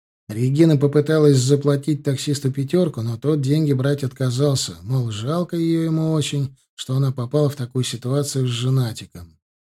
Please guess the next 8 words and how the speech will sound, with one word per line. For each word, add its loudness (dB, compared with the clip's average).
Хороший, -6
в -20
общем, -14
парень -2
оказался -4
по -14
всем -4
статьям. -6